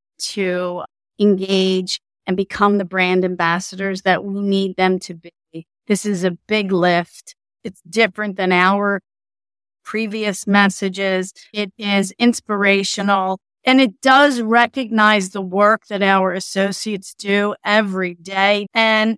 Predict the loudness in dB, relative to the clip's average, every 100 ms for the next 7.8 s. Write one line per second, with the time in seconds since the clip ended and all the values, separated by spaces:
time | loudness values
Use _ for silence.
0 | -4 -2 2 2 4 2 2 0 -4 -6
1 | -4 -2 -4 -4 -6 -4 0 4 4 2
2 | -4 -6 -2 -4 -4 -10 -10 -4 0 0
3 | 0 -4 -4 -6 -10 -16 _ _ _ 0
4 | 4 4 2 2 4 6 4 2 0 -4
5 | 2 4 6 4 0 -6 -12 _ -12 -12
6 | -12 _ _ _ _ _ _ _ _ _
7 | 0 4 6 6 4 2 -2 -6